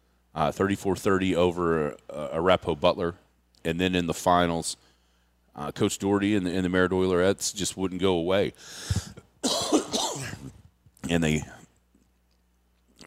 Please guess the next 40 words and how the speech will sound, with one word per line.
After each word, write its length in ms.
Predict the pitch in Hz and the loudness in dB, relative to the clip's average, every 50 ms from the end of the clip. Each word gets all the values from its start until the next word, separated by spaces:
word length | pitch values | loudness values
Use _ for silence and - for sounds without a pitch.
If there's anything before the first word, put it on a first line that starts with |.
| 80 80 78 - 80 80 - | -20 -20 -20 -20 -18 -10 -6
you 100 | 110 95 | -4 -2
know, 80 | 87 | 0
Merritt 260 | 82 85 90 107 110 | 2 4 4 4 4
had 120 | 98 95 87 | 4 4 2
a 40 | 85 | 2
lead 200 | 85 95 104 101 | 2 0 0 -2
at 80 | 92 | -4
the 160 | - 82 82 | -2 -2 0
end, 360 | 87 95 104 104 104 104 92 - | 2 2 2 2 0 -4 -10 -6
almost, 420 | - 82 87 98 98 95 92 64 78 | -4 -2 -2 0 -2 -2 -4 -4 -8
uh, 80 | 78 | -10
kind 220 | - - 87 95 92 | -6 -4 -2 -2 0
of 180 | 78 69 - | -2 -4 -2
almost 340 | 76 92 101 101 85 - - | -2 -2 -2 -2 -2 -4 -6
blew 280 | - 76 73 85 98 110 | -6 -2 0 2 4 4
it. 100 | - - - 80 - - - - _ _ _ _ _ _ _ _ _ _ _ _ _ _ _ _ _ _ _ _ _ _ _ _ _ _ _ _ _ _ _ | 2 2 -2 -12 -18 -18 -20 -20 _ _ _ _ _ _ _ _ _ _ _ _ _ _ _ _ _ _ _ _ _ _ _ _ _ _ _ _ _ _ _
But 100 | - 87 | -4 -2
then 100 | 92 92 | -2 0
Chloe 260 | 85 - 98 95 98 98 | 2 2 2 4 4 2
Stout 380 | - - 104 98 98 95 73 | 2 2 4 4 4 4 4
knocks 200 | 80 85 87 - | 2 0 0 0
down 200 | - 98 87 87 | 0 0 0 2
the 80 | 82 76 | 0 -2
three 300 | - - 92 92 92 90 | -4 -6 -4 -4 -2 -2
with, 180 | 80 76 - - - | -2 -4 -6 -8 -8
what, 160 | - 82 65 - - - | -8 -8 -8 -8 -10 -10
two 240 | - - 95 92 87 87 - - | -6 -6 -6 -6 -8 -12 -10 -4
point 280 | 92 90 90 87 - | -2 -2 -2 -2 -4
something 400 | - - 95 87 78 - 85 80 - | -4 -2 -2 -2 -2 -4 -6 -6 -8
seconds 260 | - 80 87 78 - - | -8 -6 -6 -4 0 2
left 200 | 85 80 - 90 | 2 2 2 0
on 120 | 82 80 | -2 -2
the 60 | 76 | -2
clock, 400 | - - 87 82 76 67 - - - _ _ _ - - - - _ _ _ - | 0 2 4 4 4 4 0 -4 -12 _ _ _ -20 -20 -20 -20 _ _ _ -8
um, 340 | 73 69 67 65 65 65 64 - | -6 -4 -4 -4 -6 -10 -12 -8
from 200 | - - 82 76 | -6 -4 -4 -2
the 60 | 76 | -2
right 220 | 73 80 80 80 - | 0 0 0 0 -2
corner 320 | - - 85 82 82 78 | -4 -4 -4 -2 -2 -2
there, 280 | 71 73 69 67 65 | -2 -2 -2 -2 -4